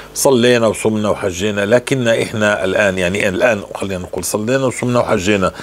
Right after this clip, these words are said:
قرأت القرآن وختمت وذكرت الله واستغفرت أو استغفر، هذا الأخ ولا زال يستغفر. يعني أنت كنت عندك جبال من السيئات وبدأت، بدأت تستغفر، لكنه جبل بعده جبل من السيئات.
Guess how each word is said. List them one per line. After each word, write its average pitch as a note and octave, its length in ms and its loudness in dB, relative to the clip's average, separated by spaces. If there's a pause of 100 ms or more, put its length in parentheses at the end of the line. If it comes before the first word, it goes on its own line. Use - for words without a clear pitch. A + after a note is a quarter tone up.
(200)
قرأت A#2 320 2
القرآن A#2 420 0
وختمت A2 480 -2
وذكرت G2+ 460 -2
الله A2+ 140 4
واستغفرت A2 680 0
أو F#2+ 100 0
استغفر، - 440 0 (320)
هذا F#2+ 200 -2
الأخ - 320 -2 (340)
ولا G2+ 560 2
زال G#2+ 300 2
يستغفر. A2 640 0 (500)
يعني A2+ 260 0
أنت F3+ 200 0
كنت C#3+ 380 2
عندك A#2+ 280 2
جبال G#2 560 2
من A2 180 -2
السيئات B2 760 0 (720)
وبدأت، G3 540 2 (240)
بدأت E3 480 0 (220)
تستغفر، D3 560 -2 (420)
لكنه B2+ 400 -2
جبل A2+ 440 2
بعده G2+ 260 2
جبل G2 500 2 (520)
من G#2+ 140 -4
السيئات. A#2+ 680 0